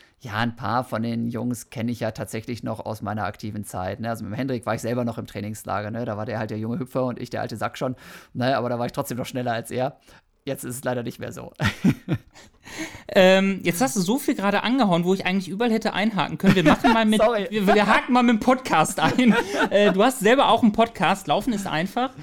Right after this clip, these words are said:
Speaker 2: Ich glaube, ich habe so ziemlich jede Folge gehört,
Speaker 1: Oh,
Speaker 2: ähm, weil ich
Speaker 1: aber
Speaker 2: sehr interessant
Speaker 1: <laughs>
Speaker 2: finde. Ähm, und ganz witzig gemacht, wo ja auch zwischenzeitlich mal Lesungen aus deinem Buch sind. Also bist du,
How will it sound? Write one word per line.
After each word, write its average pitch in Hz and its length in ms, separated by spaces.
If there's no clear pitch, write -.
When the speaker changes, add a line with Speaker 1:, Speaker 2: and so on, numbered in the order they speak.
Speaker 2:
Ich - 120
glaube, 208 160
ich 220 100
habe 214 100
so 202 100
ziemlich 208 280
jede 185 240
Folge 185 380
gehört, 139 420
Speaker 1:
Oh, 180 100
Speaker 2:
ähm, 156 120
weil 156 160
ich 156 60
Speaker 1:
aber 156 60
Speaker 2:
sehr 165 120
interessant 190 500
Speaker 1:
<laughs> - 60
Speaker 2:
finde. 190 460
Ähm, 185 560
und 185 180
ganz 185 220
witzig 202 380
gemacht, 175 380
wo 170 120
ja 175 100
auch 160 100
zwischenzeitlich 185 640
mal 147 120
Lesungen 160 380
aus 160 240
deinem 147 260
Buch 175 180
sind. 175 180
Also 151 180
bist 151 300
du, 147 260